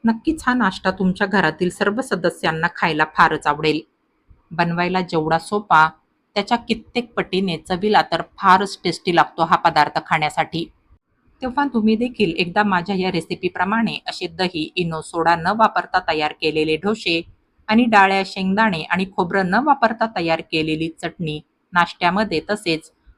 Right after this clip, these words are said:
मधल्या वेळेतली छोटीशी भूक भागवण्यासाठी एकदा नक्की ट्राय करून बघा. आणि माझी आजची ही रेसिपी तुम्हाला आवडली असेल, तर प्लीज माझ्या या रेसिपीला लाईक आणि जास्तीत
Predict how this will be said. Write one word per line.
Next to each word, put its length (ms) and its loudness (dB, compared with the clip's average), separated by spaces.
मधल्या 280 2
वेळेतली 480 2
छोटीशी 440 -2
भूक 340 0
भागवण्यासाठी 840 -2
एकदा 240 -4
नक्की 320 -4
ट्राय 220 0
करून 280 -4
बघा. 280 4
आणि 140 2
माझी 400 -2
आजची 320 2
ही 120 0
रेसिपी 340 -4
तुम्हाला 340 2
आवडली 420 0
असेल, 380 -2
तर 80 -4
प्लीज 340 0
माझ्या 240 2
या 80 2
रेसिपीला 480 0
लाईक 360 2
आणि 220 0
जास्तीत 320 -2